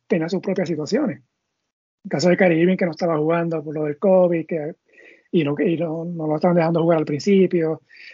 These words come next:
y otros equipos no estaban dando la talla. Boston empezó bien, bien lento, y después fue que, no sé, ¿no? Me mejoró eventualmente hasta llegar a la final. Así que, bueno,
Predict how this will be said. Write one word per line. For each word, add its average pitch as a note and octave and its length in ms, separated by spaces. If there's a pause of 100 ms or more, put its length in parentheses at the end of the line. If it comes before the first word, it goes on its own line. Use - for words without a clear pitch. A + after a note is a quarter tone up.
(160)
y - 80
otros D#3 220
equipos D#3+ 200
no D#3+ 60
estaban E3 240
dando D#3 200
la C#3+ 120
talla. F3+ 360
Boston F#3+ 320
empezó F#3+ 300
bien, E3 260
bien D3 200
lento, F3 360
y D3 40
después C#3+ 240
fue F3+ 100
que, E3 100
no D3 120
sé, E3+ 300 (420)
¿no? E3+ 200
Me D3 120
mejoró D3+ 340
eventualmente F3 580
hasta D#3+ 440
llegar D3+ 180
a D#3+ 40
la D#3+ 80
final. F3 300 (800)
Así D#3 260
que, F#3+ 280 (480)
bueno, C4 220